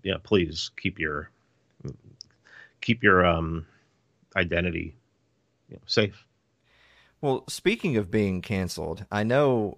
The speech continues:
Speaker 2: uh, I was getting ready to message you just earlier today, and our messages were gone, Pete. They didn't, they weren't
Speaker 1: <laughs>
Speaker 2: there anymore. And I, so I had to type in your, your handle,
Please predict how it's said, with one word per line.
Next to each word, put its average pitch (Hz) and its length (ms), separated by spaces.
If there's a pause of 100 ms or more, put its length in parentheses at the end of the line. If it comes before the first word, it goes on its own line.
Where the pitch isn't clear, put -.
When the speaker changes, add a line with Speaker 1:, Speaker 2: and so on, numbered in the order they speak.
(100)
Speaker 2:
uh, 82 380 (140)
I 98 160
was 98 200
getting 135 240
ready 120 220
to 107 100
message 101 420
you 90 240
just 101 300
earlier 95 400
today, 87 640
and 92 240
our 101 160
messages 127 540
were 107 80
gone, 165 360
Pete. 92 400 (200)
They 101 120
didn't, 185 200
they 127 80
weren't 170 260
Speaker 1:
<laughs> - 0
Speaker 2:
there 185 220
anymore. 101 500 (400)
And 107 160
I, 104 120
so 110 200
I 104 100
had 170 240
to 131 60
type 143 320
in 139 160
your, 110 240
your 104 380
handle, 139 540